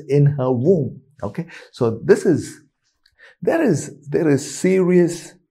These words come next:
connection happening here. Whose ever wedding this was, that man, that woman, that family was close to Jesus's family, was close to, to, um, to the mother of Jesus. Now they sent,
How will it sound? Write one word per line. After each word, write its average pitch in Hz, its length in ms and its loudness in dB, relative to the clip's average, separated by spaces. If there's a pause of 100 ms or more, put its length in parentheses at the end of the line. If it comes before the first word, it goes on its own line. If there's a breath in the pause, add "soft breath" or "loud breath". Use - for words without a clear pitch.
(280)
connection 143 560 2
happening 117 360 -2
here. 95 140 0
Whose 185 320 -2
ever 202 220 2
wedding 151 400 4
this 127 200 2
was, - 400 -6 (840 soft breath)
that 123 320 2
man, 165 480 0 (120)
that 135 200 0
woman, 160 400 0
that 143 200 -8
family 170 420 -2 (220 loud breath)
was 117 140 -2
close 151 400 -2
to 135 140 -4
Jesus's 135 560 -4
family, 139 400 -4
was 123 200 -2
close 175 560 -4 (340 loud breath)
to, 147 400 -6 (140)
to, 135 400 0
um, 123 460 -8 (200)
to 135 80 0
the 135 80 0
mother 143 360 -2
of 143 140 -2
Jesus. 147 440 -4 (260 loud breath)
Now 101 80 -6
they 107 140 -6
sent, 113 260 -10